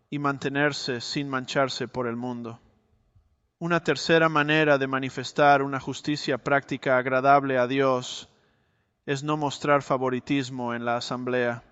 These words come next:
Así que estaba pasando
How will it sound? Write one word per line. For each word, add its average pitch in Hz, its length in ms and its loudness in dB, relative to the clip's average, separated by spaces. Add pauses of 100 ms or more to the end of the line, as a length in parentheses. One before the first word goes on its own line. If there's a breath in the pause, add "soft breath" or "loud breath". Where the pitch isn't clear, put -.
(680)
Así 151 280 -2
que 170 80 2
estaba 156 360 10
pasando 147 720 2